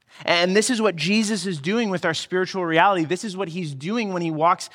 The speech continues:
into the temple. When he starts moving stuff around,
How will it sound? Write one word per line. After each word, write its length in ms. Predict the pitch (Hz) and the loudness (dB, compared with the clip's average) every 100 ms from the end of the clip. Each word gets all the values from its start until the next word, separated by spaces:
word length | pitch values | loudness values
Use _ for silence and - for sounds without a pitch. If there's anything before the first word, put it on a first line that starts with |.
| - | -10
into 140 | - 180 | -4 -4
the 60 | |
temple. 320 | 156 180 208 185 | -2 -2 -2 -2
When 100 | 175 | -4
he 60 | |
starts 260 | - 240 202 | -4 -6 -4
moving 520 | 185 196 233 240 240 | -2 0 0 0 -4
stuff 340 | - 233 214 | -2 0 0
around, 460 | 202 180 214 226 170 | 0 4 4 4 -2